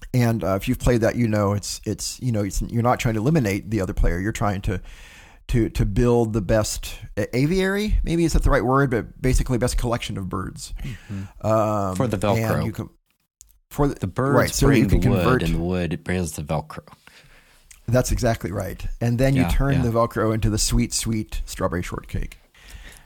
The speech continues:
Speaker 1: Um, I'm pretty sure that, yeah, that's how it works.
Speaker 2: Yeah, this
Speaker 1: Um,
Speaker 2: is
Speaker 1: and
Speaker 2: often, so, and there's a timer involved too, whereas Monopoly ends, as we said, when the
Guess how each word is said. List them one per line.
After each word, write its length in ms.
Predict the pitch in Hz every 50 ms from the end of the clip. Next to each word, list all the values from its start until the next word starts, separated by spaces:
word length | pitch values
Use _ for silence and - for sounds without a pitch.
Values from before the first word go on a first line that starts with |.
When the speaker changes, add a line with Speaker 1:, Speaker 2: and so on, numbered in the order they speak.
| - - -
Speaker 1:
Um, 640 | 104 107 101 101 101 98 95 95 95 95 95 98 - - - - - - - - - - - _ - -
I'm 160 | - 123 131 127
pretty 240 | - 180 180 170
sure 240 | 165 - 147 131 113
that, 160 | 110 104 101 - - - _ _ - - - - - - - -
yeah, 120 | - - -
that's 140 | - - -
how 100 | - -
it 100 | - -
works. 280 | - - - - - - - - - - - -
Speaker 2:
Yeah, 140 | 123 139 139 135
this 40 | 131
Speaker 1:
Um, 40 | 127 131
Speaker 2:
is 100 | 113 143
Speaker 1:
and 80 | 147 143 139
Speaker 2:
often, 340 | 135 - 143 131 127 - -
so, 220 | - - 135 123 107 -
and 120 | 143 127 131
there's 160 | 127 104 120
a 40 | 101
timer 460 | - - - - 139 135 127 110 98
involved 460 | 92 87 78 87 87 82 82 76 -
too, 260 | - - 113 82 85
whereas 220 | 90 95 98 92 95
Monopoly 520 | 104 98 98 107 120 - - 101 95 92 -
ends, 340 | 98 95 92 87 87 85 80
as 160 | 85 85 -
we 80 | - 87
said, 280 | - - - 90 82 78
when 100 | 82 80
the 180 | 82 85 -